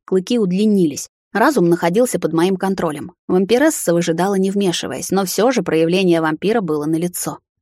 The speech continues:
Прикоснувшись к одному из заостренных зубов языком, я чуть подалась вперед, находясь на грани. «Ты навсегда станешь моей». Лярд обвил рукой мою талию, притягивая ближе к себе. «Ты же осознаешь это?»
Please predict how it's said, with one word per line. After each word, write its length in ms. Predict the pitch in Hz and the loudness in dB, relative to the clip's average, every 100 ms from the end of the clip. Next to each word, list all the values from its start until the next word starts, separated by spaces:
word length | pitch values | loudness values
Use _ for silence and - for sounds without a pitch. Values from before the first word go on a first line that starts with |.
| _ _ _ - | _ _ _ -4
Прикоснувшись 680 | 170 - - 262 - 170 | 0 0 2 0 0 -4
к 60 | - | -2
одному 360 | 165 170 196 240 | 0 2 2 0
из 100 | 170 | 0
заостренных 680 | 165 165 - 202 190 160 | 0 -2 -2 0 2 0
зубов 300 | 170 175 180 | -2 -2 -2
языком, 480 | 175 160 165 262 269 _ | -2 -4 0 0 0 _
я 160 | - 277 | -2 0
чуть 220 | - 185 | 0 -2
подалась 380 | 180 165 175 156 | 0 2 2 0
вперед, 360 | - 156 170 - | -4 -2 -2 -2
находясь 460 | 180 156 151 - | -4 -4 -4 -6
на 80 | 156 | -6
грани. 400 | 160 147 143 320 _ _ _ _ _ _ _ | -4 -6 -8 -14 _ _ _ _ _ _ _
«Ты 140 | 190 | -8
навсегда 640 | 156 156 - 160 156 156 180 | -6 -6 -6 -4 -2 -2 -4
станешь 560 | - 151 143 156 - | -4 -4 0 0 0
моей». 460 | 170 160 160 131 - _ _ _ | 0 -2 -2 -10 -14 _ _ _
Лярд 320 | 185 226 302 170 | 0 2 2 0
обвил 300 | 165 208 175 | 0 0 0
рукой 240 | 151 208 | 0 0
мою 220 | 185 160 | 2 0
талию, 360 | 170 196 240 226 | 0 0 0 0
притягивая 580 | 175 - 170 180 165 160 | -4 -2 -2 0 -2 -4
ближе 280 | 156 147 | -8 -10
к 40 | - | -12
себе. 340 | - 151 135 - _ _ | -12 -12 -14 -18 _ _
«Ты 140 | - 156 | -2 0
же 140 | 160 | -2
осознаешь 840 | - 175 - 160 160 151 156 185 - | -4 -4 -4 -2 -2 -2 -4 -4 -4
это?» 240 | 175 165 | -4 -8